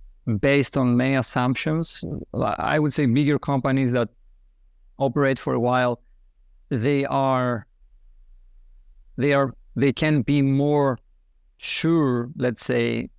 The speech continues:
that these are indeed the pain points that we are solving for, and the use cases, the best use cases for our product,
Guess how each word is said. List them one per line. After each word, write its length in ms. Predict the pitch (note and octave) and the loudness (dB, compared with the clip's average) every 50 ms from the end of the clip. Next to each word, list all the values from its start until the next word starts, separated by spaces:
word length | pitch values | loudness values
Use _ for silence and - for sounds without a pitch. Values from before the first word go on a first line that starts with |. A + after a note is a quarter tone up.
| - - - | -18 -10 -4
that 180 | A#2 A#2+ A#2+ - - - - - - - | -2 -2 -2 -4 -6 -20 -20 -12 -8 -4
these 380 | G2+ G#2 C#3+ D#3 D#3 C3+ A#2+ | 0 2 2 4 4 4 4
are 180 | C3+ C3 B2 A#2+ | 4 4 4 4
indeed 340 | A#2+ A#2 A2 A#2+ C3+ B2 A#2 | 4 4 4 2 2 2 0
the 80 | A2+ | -2
pain 240 | G2+ - B2+ B2+ A#2+ | -2 0 0 0 0
points 340 | - - A#2+ A#2 A#2 A#2 A2 | 0 0 0 0 0 0 0
that 180 | B2 G2 - - | -2 -4 -2 -2
we 140 | A#2+ A#2+ A#2 | 0 2 2
are 80 | A#2 | 0
solving 500 | - - - C3+ B2 A#2 A2 C#3+ - A#2+ | -2 -2 -2 0 0 0 0 -2 -2 -4
for, 400 | - - - B2 A#2 A#2 A#2 A2+ A2+ - - - - _ _ - - | -4 -4 -2 0 0 2 0 -2 -4 -8 -18 -20 -20 _ _ -10 -6
and 180 | B2 B2 B2 | -2 0 0
the 100 | G#2+ A#2+ | 2 2
use 240 | G#2 B2+ C#3 B2+ - | 2 2 0 0 0
cases, 500 | - B2+ B2+ A#2+ - - B2 A#2+ G#2 - | 0 0 0 0 0 -2 -2 -2 -2 -2
the 100 | - C#3 | -4 -2
best 280 | - D3 C#3+ - - C3+ | 0 0 0 0 0 -2
use 120 | B2 - | -2 0
cases 300 | - C3 B2+ A#2 A#2 - | 0 0 0 0 -2 -2
for 200 | - - B2 A#2 | -2 0 0 0
our 100 | A2+ A2+ | 0 0
product, 600 | - - C3+ C3 B2 A#2+ B2 B2 B2 A#2 - - | -2 -2 0 0 0 2 0 0 0 -2 -6 -10